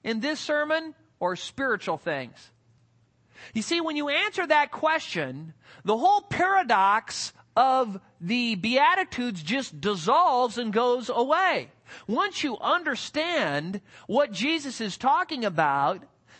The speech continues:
then you can clearly understand what he's saying. Is Jesus talking about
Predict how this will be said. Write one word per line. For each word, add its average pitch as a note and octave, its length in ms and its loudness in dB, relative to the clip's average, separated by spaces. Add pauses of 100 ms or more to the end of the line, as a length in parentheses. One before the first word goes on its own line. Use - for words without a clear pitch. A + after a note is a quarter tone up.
then C4+ 720 0 (640)
you G3+ 160 -4
can B3 320 -4 (640)
clearly F4 480 0
understand A3+ 560 -2
what F#3 180 2
he's A3 200 -4
saying. B3+ 640 -2 (920)
Is D3 160 -6
Jesus A3 380 -6
talking A#3 400 -2
about A3+ 460 0